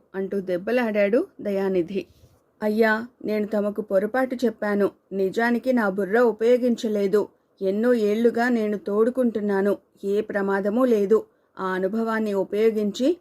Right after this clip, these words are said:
ఇప్పుడు శ్రమ తగ్గించుకుంటున్నాను," అంటూ భూషయ్య సర్ది చెప్పాలని చూశాడు. అయితే దయానిధి మండిపడుతూ, "జ్ఞానం, పాండిత్యం లేని చోట అనుభవం రాణించదు. ఏ కొండ మీద ఉండగా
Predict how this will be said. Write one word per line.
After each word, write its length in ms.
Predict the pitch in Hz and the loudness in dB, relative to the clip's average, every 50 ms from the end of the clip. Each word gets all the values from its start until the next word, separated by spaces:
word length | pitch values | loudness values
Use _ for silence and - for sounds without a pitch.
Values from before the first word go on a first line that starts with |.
| _ _ - | _ _ -14
ఇప్పుడు 240 | 208 202 - 208 202 | -12 -6 -4 -4 -4
శ్రమ 300 | 196 - 202 196 202 233 | -4 -4 -4 -2 -2 -2
తగ్గించుకుంటున్నాను," 1160 | 233 240 214 196 190 220 240 233 - - - 208 208 185 202 196 202 202 196 196 202 190 - - _ _ - | -2 -2 -2 -2 0 0 0 0 0 -2 -4 -4 -4 -4 -4 -2 0 0 2 2 2 0 0 -4 _ _ -10
అంటూ 280 | 185 190 185 196 226 226 | -8 -6 -2 0 -2 -2
భూషయ్య 720 | 208 208 202 214 220 220 - 240 202 202 208 220 277 415 415 _ _ - | 0 0 -2 0 0 0 -2 -2 -2 -2 0 0 -2 -2 -4 _ _ -10
సర్ది 360 | - 202 190 185 165 214 220 - | -8 -6 -6 -4 -4 -4 -2 -2
చెప్పాలని 500 | 226 208 - 214 208 202 202 202 220 220 - 208 | -4 -4 -4 -6 -6 -4 -4 -4 -4 -4 -4 -4
చూశాడు. 500 | 196 196 196 - 196 190 185 202 202 - - _ _ _ _ _ _ _ _ - | -6 -4 -4 -4 -2 0 0 0 0 -2 -4 _ _ _ _ _ _ _ _ -4
అయితే 380 | 214 208 208 - 233 254 285 349 - _ _ - | -4 -2 0 2 2 2 2 0 -2 _ _ -8
దయానిధి 600 | 175 208 208 208 208 214 233 233 220 202 190 220 | -4 -2 0 0 0 0 0 0 -2 -2 -2 -2
మండిపడుతూ, 800 | 208 208 196 185 196 196 226 233 240 220 208 202 - 247 294 427 403 - _ _ _ _ - | 0 0 0 0 0 -2 -2 0 -2 -2 -2 0 0 2 0 0 -2 -6 _ _ _ _ -12
"జ్ఞానం, 640 | 180 196 208 202 196 208 226 240 247 247 247 - - _ _ - | -6 -4 -2 0 0 2 2 2 2 0 0 -2 -6 _ _ -10
పాండిత్యం 580 | 208 202 202 208 214 233 226 - 220 226 220 208 | -6 -4 -2 -2 -2 -2 -2 -2 -2 -2 0 0
లేని 340 | 196 196 196 208 220 226 220 226 | 0 0 0 0 -2 -2 -4 -2
చోట 220 | 196 190 185 - 220 302 392 381 _ _ _ - | -2 -2 -2 -2 -2 -2 -2 -2 _ _ _ -8
అనుభవం 560 | 185 185 196 196 220 226 240 240 247 240 226 | -4 -4 -4 -2 -2 -2 0 2 2 0 0
రాణించదు. 680 | 214 208 202 208 214 214 202 190 - 214 185 190 202 - - _ _ _ _ _ - | 0 0 0 0 0 -2 -2 -4 -4 -2 -2 0 -2 -2 -4 _ _ _ _ _ -4
ఏ 180 | 196 208 220 233 | 0 2 2 2
కొండ 340 | 233 226 214 214 220 247 262 | 2 0 -4 -2 -2 0 2
మీద 240 | 269 262 254 240 | 2 2 2 2
ఉండగా 520 | 247 240 220 214 208 233 220 240 262 302 | 0 0 0 0 0 0 0 0 0 -2